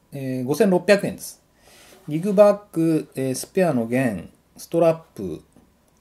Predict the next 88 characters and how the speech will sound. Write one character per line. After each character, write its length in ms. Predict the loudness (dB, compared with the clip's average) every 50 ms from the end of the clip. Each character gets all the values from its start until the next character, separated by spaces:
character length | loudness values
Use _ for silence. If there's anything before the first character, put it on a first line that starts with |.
| _ _
あ 60 | -8
と 120 | -8 -8
チ 160 | -8 -8 -6 -4
ュ 20 |
ー 20 |
ナ 120 | -2 -2 -2
ー 20 |
が 80 | -2 -2
つ 80 | -6
い 40 | -10
て 80 | -14 -16
ま 80 | -20
す 120 | -20 -20 -20
ね。 160 | -20 -20 -20 _ _ _ -12
う 40 | -10
ん。 280 | -10 -10 -10 -12 -14 -10
激 200 | -10 -8 -4 -4
安 140 | -4 -4 -4
で 80 | -6 -8
す 80 | -8
ね。 240 | -10 -14 -14 -14 -16 _ _ -12 -10
ソ 100 | -10 -4
プ 120 | 0 2
ラ 100 | 4 4
ノ 140 | 4 4 2
が 140 | 2 0 2
五 160 | 2 0 0
千 220 | 0 -2 0 2
二 100 | 2 4
百 240 | 4 2 2 0 -2
円。 180 | -4 -4 -6 -12 _ _ _ _ _ _ _ _ _ _ _
同 220 | -6 -2 -2 -2 -2
じ 220 | -2 -2 -4 0
セ 100 | 2 0
ッ 80 | 0 0
ト 120 | -4 -8
で 60 | -8
五 100 | -8 -8
千 200 | -8 -6 -6 -4
二 80 | -2 -2
百 220 | -4 -4 -6 -10
円 100 | -12 -12
な 100 | -12 -14
の 140 | -14 -14 -12
で、 160 | -12 -12 -10 -12 -12 -10
四 180 | -6 -4 -4 -2
百 320 | -2 -2 -4 -4 -4 -6
円 200 | -4 -4 -4 -6
差 160 | -4 -6 -4 -4
で 80 | -4
す 100 | -6 -8
か 80 | -10 -14
ね。 160 | -14 -14 -16 _ _ _ -10
う 60 | -10
ん。 240 | -10 -10 -10 -14 -20 _ _ -20 -20 -20 -20 -20 -20 _ _
こ 100 | _ 0
の 100 | 0 0
機 140 | 0 -2 -2
種 140 | -2 0 -2
自 100 | 0 2
体 180 | 4 4 6 6
は 140 | 4 2
コ 140 | 2 2 0
ン 40 | 2
サ 100 | 2 0
ー 20 |
ト 60 | -2 0
サ 160 | 0 0 2
イ 20 | 2
ズ 60 | 0
の 100 | -2 0
方 160 | -2 -2 -2
の 80 | -4 -6
お 60 | -4
買 180 | -2 -2 0
い 40 | 0
得 200 | -2 -4 -6 -8
感 80 | -8 -10
が 80 | -10
か 160 | -8 -6 -4 -4
な 80 | -4
り 80 | -6 -8
高 260 | -12 -14 -10 -10 -10
い 60 | -10
か 140 | -12 -14 -18
な 40 | -20
と 200 | -20 -20 _
い 20 | _